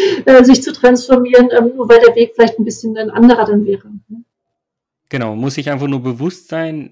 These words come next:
Speaker 2: ähm, da könnte ich jetzt noch mal den, den schönen,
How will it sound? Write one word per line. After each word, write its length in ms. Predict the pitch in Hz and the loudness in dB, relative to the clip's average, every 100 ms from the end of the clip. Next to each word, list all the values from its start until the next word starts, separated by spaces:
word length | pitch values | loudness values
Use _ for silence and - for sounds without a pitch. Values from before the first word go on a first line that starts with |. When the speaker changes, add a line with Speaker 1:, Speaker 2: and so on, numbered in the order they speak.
| - | -14
Speaker 2:
ähm, 460 | 127 127 123 123 _ _ _ | -12 -10 -12 -18 _ _ _
da 160 | 123 | -12
könnte 300 | 117 - 135 | -10 -14 -12
ich 40 | 131 | -12
jetzt 160 | 127 | -12
noch 60 | 131 | -12
mal 100 | 123 | -12
den, 220 | 120 117 | -12 -12
den 220 | 113 123 | -14 -16
schönen, 340 | - 123 123 | -12 -12 -14